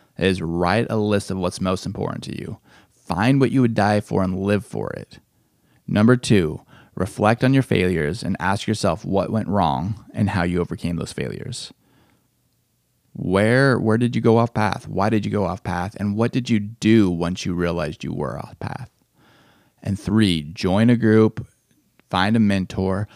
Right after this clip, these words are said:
find a gr-, like, space where there's people that know different things than you know, and watch how your brain changes. Watch how your limitations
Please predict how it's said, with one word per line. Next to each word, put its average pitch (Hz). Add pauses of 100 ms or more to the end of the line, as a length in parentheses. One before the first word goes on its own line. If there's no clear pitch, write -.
(200)
find 101
a 92
gr-, - (120)
like, 82
space -
where 104
there's 92
people -
that 90
know 104 (260)
different 117
things 110
than -
you 117
know, 113 (1300)
and 104
watch 101 (840)
how -
your 92
brain 98
changes. 92
Watch 92
how 101
your 98
limitations 95